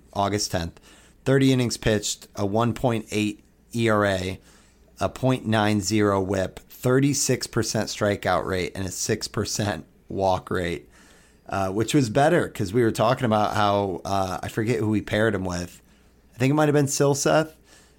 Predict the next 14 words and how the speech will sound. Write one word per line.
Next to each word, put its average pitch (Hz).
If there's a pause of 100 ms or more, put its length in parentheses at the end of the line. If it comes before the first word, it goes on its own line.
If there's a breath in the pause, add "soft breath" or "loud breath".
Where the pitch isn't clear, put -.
that 110
they 113
both 113
had 107
some 101
control 120
issues, 98
but 92
it's 101
looked 120
even 107
better 104
for 101
Ragans. 95